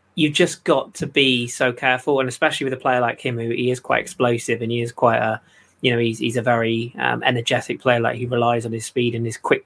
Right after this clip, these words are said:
movements and turns. The positives are, of course, we, I think we saw, a, he posted on social media, didn't he? He posted a picture saying, "I miss you guys," um, which is quite nice, and him in the gym. So he is, although he's clearly not working with the ball at the moment,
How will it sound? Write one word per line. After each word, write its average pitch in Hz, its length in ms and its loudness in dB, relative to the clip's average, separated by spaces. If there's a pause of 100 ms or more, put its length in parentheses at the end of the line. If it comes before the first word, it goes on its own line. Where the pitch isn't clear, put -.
movements 117 600 0
and 113 100 -4
turns. 120 440 4 (560)
The 139 260 4
positives 123 460 2
are, 120 180 8
of 120 40 0
course, 127 280 4
we, 127 280 4
I 131 100 4
think 139 140 2
we 131 120 -4
saw, 123 320 6
a, 110 80 -4 (120)
he 131 120 -4
posted 127 320 0
on 117 80 2
social 127 260 2
media, 123 180 0
didn't 123 180 -2
he? 123 80 0
He 120 40 -4
posted 127 340 -4
a - 40 -4
picture - 240 0
saying, 127 280 0
"I 123 60 -2
miss 123 260 -2
you 123 80 0
guys," 127 440 2 (460)
um, 123 680 4
which - 160 -6
is - 60 -12
quite 131 200 0
nice, 131 380 0
and 120 120 -2
him 123 180 0
in 120 120 0
the 120 80 -2
gym. 127 400 2 (300)
So 156 160 0
he 165 80 6
is, 151 260 0
although 147 220 6
he's 131 160 -2
clearly 139 240 2
not 127 120 4
working 127 300 2
with 120 100 0
the 120 60 -2
ball 139 240 4
at 143 60 2
the 147 60 -2
moment, 156 420 4